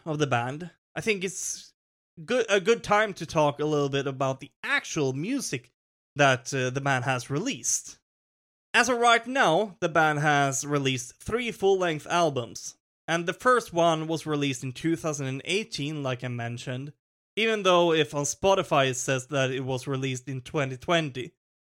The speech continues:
But that's, uh, wrong, I believe.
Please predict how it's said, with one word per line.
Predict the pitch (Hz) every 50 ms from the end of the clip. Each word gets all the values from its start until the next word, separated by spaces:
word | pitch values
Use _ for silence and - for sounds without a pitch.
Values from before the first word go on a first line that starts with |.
| _ _ _ _ _ _ -
But | - 165 160 151
that's, | 175 175 160 165 - - - 151
uh, | 147 139 139 139 135 135 127 120 - - 147
wrong, | 139 139 156 156 147 120 117 123 139 160 - _ _ _ _ _ -
I | - 135
believe. | 127 131 123 117 120 123 -